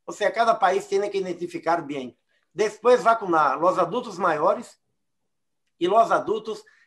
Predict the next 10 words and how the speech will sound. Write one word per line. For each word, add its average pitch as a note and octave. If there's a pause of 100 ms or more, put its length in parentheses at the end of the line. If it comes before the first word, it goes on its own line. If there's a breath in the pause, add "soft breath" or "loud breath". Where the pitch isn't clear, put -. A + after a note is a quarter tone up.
(120)
que F#3+
tienen A3
enfermedades F#3+
crónicas, E3
como F3
la D#3+
hipertensión, D#3+
la C#3
diabetes, D3+
cáncer, E3+